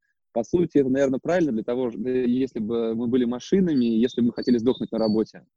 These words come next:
То есть, безусловно, но с точки зрения каких-то житейских вещей, я считаю, что всё-таки важно концентрироваться исключительно на важных вещах, а остальные просто, по большому счёту, не делать. Потому что время лучше сохранить для себя, для семьи, для каких-то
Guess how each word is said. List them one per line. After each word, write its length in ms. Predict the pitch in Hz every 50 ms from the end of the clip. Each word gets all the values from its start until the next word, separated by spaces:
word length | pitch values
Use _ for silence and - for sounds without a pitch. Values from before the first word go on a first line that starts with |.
| _ _ _ _ -
То 60 | 120
есть, 140 | 117 - -
безусловно, 600 | 107 120 127 143 - - 156 151 127 110 110 110
но 260 | 110 117 123 120 113
с 60 | -
точки 260 | - 139 127 - - 120
зрения 580 | 120 131 139 143 135 131 123 120 117 113 113 101
каких-то 300 | - - 127 - - 117
житейских 480 | 113 123 117 170 196 196 - _ _
вещей, 360 | - 123 113 - - 127 117 110
я 40 | 113
считаю, 260 | - - - 131 127
что 140 | 117 - 110
всё-таки 320 | - - 135 - - - 120
важно 260 | 131 135 123 120 110
концентрироваться 800 | - 117 107 - - 120 113 - 135 139 127 123 117 107 - 117
исключительно 480 | 110 - - 123 - 143 127 - 120 117
на 100 | 120 120
важных 340 | 131 165 190 180 151 120 -
вещах, 440 | - 123 117 - - 123 113 98 82 - _ _ - - - _ _ _ _ -
а 100 | 110 117
остальные 380 | - - 135 147 175 180 139
просто, 460 | - - 127 135 - - - 113 110
по 60 | 104 -
большому 280 | 117 120 - 151 120
счёту, 200 | - - 104 - -
не 100 | 113 98
делать. 340 | 101 104 98 92 - _ _ _ _ _ _ - - - _ _ _ _ - - -
Потому 280 | 107 - 123 123 131
что 140 | 123 - 135 131
время 260 | 139 147 135 123 113
лучше 260 | 113 127 113 - -
сохранить 540 | - 113 - - 127 131 135 147 143 123 104
для 600 | 107 110 117 123 120 120 120 120 117 113 110 107 104
себя, 380 | - - - 120 156 190 208 180
для 420 | 135 110 113 113 113 113 110 107
семьи, 600 | - - - - 123 120 123 135 147 175 190 196 165
для 420 | 117 104 107 113 117 117 117 110
каких-то 720 | - 113 107 _ 131 127 - _ - 120 113 113 110 104